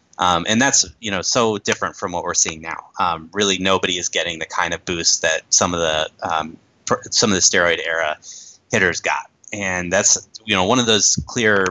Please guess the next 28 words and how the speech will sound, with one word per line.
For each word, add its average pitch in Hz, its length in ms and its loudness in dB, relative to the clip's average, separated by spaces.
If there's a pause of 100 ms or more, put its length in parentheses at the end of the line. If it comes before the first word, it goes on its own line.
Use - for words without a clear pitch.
markers 95 520 0
that 87 200 -2
what 92 140 -2
we're 87 100 -2
dealing 85 300 -4
with 80 140 -8
here 90 420 2
is 82 140 -2
a 80 80 -6
baseball 80 680 0
issue 80 360 0 (500)
itself 95 500 2
and 107 160 -2
not, 92 280 2 (120)
uh, 82 300 -4
you 95 100 -8
know, 87 80 -2
not 92 380 -2
performance-enhancing 85 840 -6
drugs, 80 380 0
not 90 160 2
one 90 100 2
of 87 60 -2
the 82 80 -2
other 80 140 -2
factors 80 460 -4
that 85 100 -6
can 78 240 -10